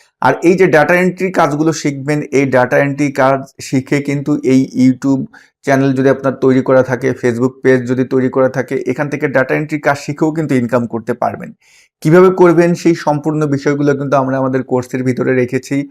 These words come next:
তো আশা করি যারা আমাদের এই কোর্সে ভর্তি হতে চান, এই ভিডিও ডেসক্রিপশন বক্সের কোর্সের লিঙ্কে ক্লিক করে বিস্তারিত দেখে নেবেন। এবং আমি আপনাকে এতটুকুন গ্যারান্টি দিতে পারি যে আমাদের সাথে যদি আপনি শুরু থেকে শেষ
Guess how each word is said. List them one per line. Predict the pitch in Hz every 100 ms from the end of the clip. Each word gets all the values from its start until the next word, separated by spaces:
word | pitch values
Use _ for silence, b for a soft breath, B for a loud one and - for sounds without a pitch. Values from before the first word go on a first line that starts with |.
| -
তো | 165
আশা | 160 185
করি | 190 185
যারা | 170 156
আমাদের | 160 156 156
এই |
কোর্সে | 156 151 151 151
ভর্তি | 123 135 139
হতে | 160 135 131 139
চান, | 135 123 185 - b -
এই | 135
ভিডিও | 135 143
ডেসক্রিপশন | 147 131 - 139 - 147
বক্সের | 139 135 151
কোর্সের | 139 135 135 135
লিঙ্কে | 135 135
ক্লিক | 135 135 135
করে | - 135
বিস্তারিত | 123 117 131 123
দেখে | 127 123 147
নেবেন। | 139 147 160 - b b -
এবং | 127 147 151
আমি | 123 131 160 160
আপনাকে | - - 151 156
এতটুকুন | 135 131 151 165 175 175 b _ 127
গ্যারান্টি | 147 147
দিতে | 147 143 -
পারি | 131 123 156 202
যে | 131 135
আমাদের | - 123 131 151
সাথে | - - 143
যদি | 139 147
আপনি | 151
শুরু | 147 143 147
থেকে | 143 151
শেষ | - 147